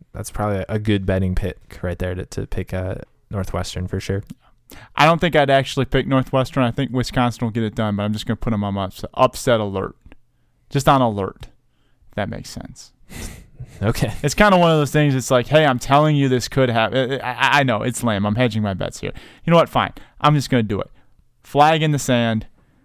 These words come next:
Speaker 2: Wisconsin's
Speaker 1: Just pick 'em.
Speaker 2: going down this weekend. There we go.
Speaker 1: There you go. Yeah.
Speaker 2: That's how,
Speaker 1: Good job.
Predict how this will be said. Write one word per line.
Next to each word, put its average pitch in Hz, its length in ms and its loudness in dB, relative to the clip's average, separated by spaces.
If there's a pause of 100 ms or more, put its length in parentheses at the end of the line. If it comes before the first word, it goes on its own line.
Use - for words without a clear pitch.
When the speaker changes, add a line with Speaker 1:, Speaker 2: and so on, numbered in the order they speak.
(280)
Speaker 2:
Wisconsin's 151 400 4
Speaker 1:
Just 147 140 2
pick - 40 -2
'em. 127 60 4
Speaker 2:
going 120 120 2
down 101 240 0
this 98 200 -10
weekend. 107 340 -10
There 127 160 4
we 104 120 -4
go. - 260 -14 (380)
Speaker 1:
There 110 180 -6
you 101 100 -6
go. 95 200 -10 (280)
Yeah. 95 240 -10 (460)
Speaker 2:
That's 135 220 2
how, 127 120 4
Speaker 1:
Good 104 100 0
job. 87 200 -8